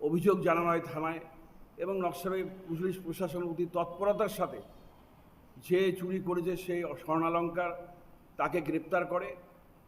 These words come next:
এবং তাকে জিজ্ঞাসাবাদ করে পুলিশ জানতে পারে যে নকশালবাড়ি স্টেশন পাড়ে একটা স্বর্ণ ব্যবসায়ী, তার একটা দোকান রয়েছে, তার নাম শ্যামল রায়, যে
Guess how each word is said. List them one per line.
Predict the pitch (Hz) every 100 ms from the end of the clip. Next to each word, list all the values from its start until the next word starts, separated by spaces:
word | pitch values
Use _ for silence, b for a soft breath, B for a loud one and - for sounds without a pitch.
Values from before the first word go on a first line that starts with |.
| -
এবং | 180 202
তাকে | 196 170 190 185
জিজ্ঞাসাবাদ | 147 165 185 185 190 185 185
করে | 190
পুলিশ | 180 165 185 151
জানতে | 165 165 175
পারে | 175 175 196 - - - - - - - -
যে | 196
নকশালবাড়ি | 165 165 - 190 190 190
স্টেশন | 185 - 175 190 180
পাড়ে | 170 170
একটা | 170 175
স্বর্ণ | 170 - 160 165
ব্যবসায়ী, | 165 156 156 180 180 208 - - - -
তার | - 147
একটা | 151 151
দোকান | 143 147 170
রয়েছে, | 165 175 170 190 208 - - - - - -
তার | 151
নাম | 156 156 160
শ্যামল | - 135 160 180 165
রায়, | 165 190 196 - - - - - - -
যে | 175 180 190 190